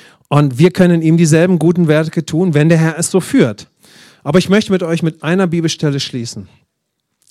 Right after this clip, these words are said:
die mich für uns bewegt hat, wenn es dann doch jetzt nochmal kurz geht darum, dass wir,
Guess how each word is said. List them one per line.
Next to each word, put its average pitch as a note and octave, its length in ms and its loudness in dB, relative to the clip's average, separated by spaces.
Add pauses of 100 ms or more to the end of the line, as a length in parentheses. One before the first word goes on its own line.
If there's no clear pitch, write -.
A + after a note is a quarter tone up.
(100)
die D3+ 80 -2
mich D#3 160 0
für F3+ 60 -8
uns D3+ 160 -6
bewegt D3 340 -6
hat, C#3 180 -6
wenn D3+ 180 -4
es D3+ 120 -8
dann C#3+ 200 -6
doch E3 180 -2
jetzt D#3 140 -6
nochmal D3 200 -8
kurz - 300 -10
geht C#3 240 -6
darum, C#3 360 -6 (400)
dass - 260 -4
wir, D3 320 0